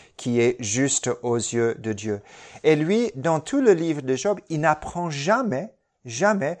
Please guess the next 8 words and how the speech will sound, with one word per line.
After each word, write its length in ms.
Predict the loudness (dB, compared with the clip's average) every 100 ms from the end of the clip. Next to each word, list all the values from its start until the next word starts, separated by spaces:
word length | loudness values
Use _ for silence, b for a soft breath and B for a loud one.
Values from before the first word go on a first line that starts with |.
| b _
pourquoi 420 | 0 2 4 4
il 160 | 2 -4
souffre. 480 | -6 -10 -10 -16 -16 b b b -12
Dieu 440 | 0 6 6 4 0
ne 180 | 2 2
lui 180 | 4 -2
dit 340 | -4 -6 -6 -6
jamais, 580 | -4 -2 0 0 0